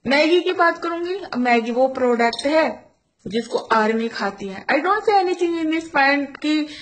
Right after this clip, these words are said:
विदेशी है, देसी है। अरे, आपके permission से आई है, देश में के लोगों को रोजगार देती है, देश के parameter पे काम करते, तो what the mean of it विदेशी? अच्छा, वो भी छोड़िए,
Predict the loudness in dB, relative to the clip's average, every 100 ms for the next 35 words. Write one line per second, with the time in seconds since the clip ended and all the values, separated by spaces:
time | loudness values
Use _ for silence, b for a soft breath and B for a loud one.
0 | B -4 4 4 4 2 0 2 2 2
1 | 2 0 0 0 0 -2 -4 -8 B B
2 | 0 0 0 -4 0 0 0 0 -2 -2
3 | 2 2 4 4 2 2 0 0 -4 0
4 | 0 2 0 0 0 2 2 2 4 4
5 | 2 -2 -4 -6 -4 -2 -2 0 0 -2
6 | -2 -2 0 -2 -2 -2 -4 -2 2 2
7 | 2 -2 -2 -6 B B -2 4 2 4
8 | 0 2 0 2 4 2 2 -2 -2 -4
9 | -20 -20 _ -2 2 4 2 0 -10 -14
10 | _ _ _ _ _ _ _ _ _ _
11 | _ _ _ _ _ _ -2 0 -4 0
12 | 2 4 2 0 -2 -4 -8